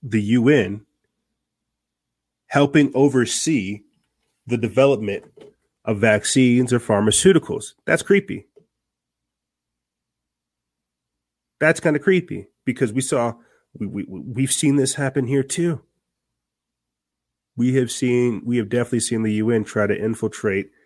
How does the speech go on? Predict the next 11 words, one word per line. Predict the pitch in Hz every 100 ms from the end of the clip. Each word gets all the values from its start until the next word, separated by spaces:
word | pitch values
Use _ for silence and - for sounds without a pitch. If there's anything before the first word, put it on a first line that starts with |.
| _ _ _ _ -
or | 104 101 95 - -
oversee, | 151 131 107 - 180 160 95 95 - _ -
uh, | 104 90
certain | - 139 120
operations | 117 117 107 107 110 98 -
here | 98
in | 92
America. | 98 107 98 - 78 - _ _ _ _ _ _ _ _ _ _ _ _ -
But | 98
that's | 113 110 -
creepy. | - 107 101 95 -